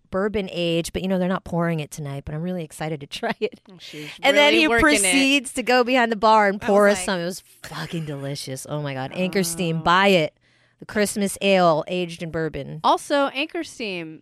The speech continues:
Speaker 2: um, why don't you support your local podcast?
Speaker 1: <laughs>
Speaker 2: Bitch Talk.
Speaker 1: Hey, I, we have an in
Speaker 3: Spirits
Speaker 1: there,
Speaker 3: on the
Speaker 1: so
Speaker 3: roof.
Speaker 1: I can.
Speaker 2: Yep. That and pizza. That's all I need
Speaker 1: Do a little
Speaker 2: in my life.
Speaker 1: talking. Yeah.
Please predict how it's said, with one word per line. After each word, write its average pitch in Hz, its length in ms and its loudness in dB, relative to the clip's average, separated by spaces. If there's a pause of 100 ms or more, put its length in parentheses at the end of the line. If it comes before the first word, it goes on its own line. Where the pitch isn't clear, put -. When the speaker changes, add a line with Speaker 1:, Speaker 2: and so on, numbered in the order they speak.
Speaker 2:
um, 180 760 -10
why 185 100 -12
don't 226 120 -12
you 226 80 -12
support - 360 -18
your 208 100 -16
local 208 280 -18
podcast? 240 800 -18 (100)
Speaker 1:
<laughs> - 100 -2
Speaker 2:
Bitch - 600 0
Talk. 269 280 -4 (460)
Speaker 1:
Hey, 269 320 2
I, 233 180 0
we 240 180 -2
have 277 160 2
an 233 100 -4
in 254 200 -2
Speaker 3:
Spirits - 0 -
Speaker 1:
there, 180 200 0
Speaker 3:
on 180 80 -4
the 208 60 -10
Speaker 1:
so 175 300 -2
Speaker 3:
roof. 175 100 -8 (100)
Speaker 1:
I 190 100 -6
can. 190 480 -2 (200)
Speaker 2:
Yep. 220 160 -20 (440)
That 208 160 -4
and 226 100 -12
pizza. 185 480 -12 (120)
That's - 160 -18
all 196 140 -4
I 190 80 -8
need 185 60 -12
Speaker 1:
Do 196 80 -6
a 190 100 -6
little 175 240 -6
Speaker 2:
in 175 60 -16
my 180 160 -12
life. 165 160 -10
Speaker 1:
talking. 170 340 -14
Yeah. 175 240 -6